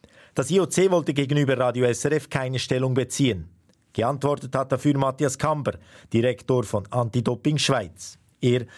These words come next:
verteidigt die Arbeit von Richard McLaren.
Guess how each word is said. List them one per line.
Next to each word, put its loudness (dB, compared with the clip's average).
verteidigt -2
die 4
Arbeit 0
von -2
Richard -2
McLaren. -4